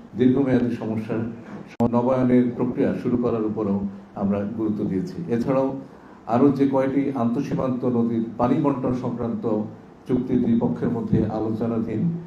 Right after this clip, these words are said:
সেসব সম্পন্ন করার জন্য বিশেষ জোর দিই।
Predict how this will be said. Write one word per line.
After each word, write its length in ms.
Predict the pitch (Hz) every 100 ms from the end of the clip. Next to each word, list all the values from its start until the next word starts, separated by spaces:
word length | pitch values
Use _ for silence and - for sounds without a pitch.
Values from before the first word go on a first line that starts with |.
| - -
সেসব 260 | 139 - -
সম্পন্ন 440 | 131 117 120 120
করার 240 | 120 110 104
জন্য 340 | 107 98 98 98 -
বিশেষ 300 | 107 - 104 - - - 104
জোর 120 | 107 -
দিই। 140 | 90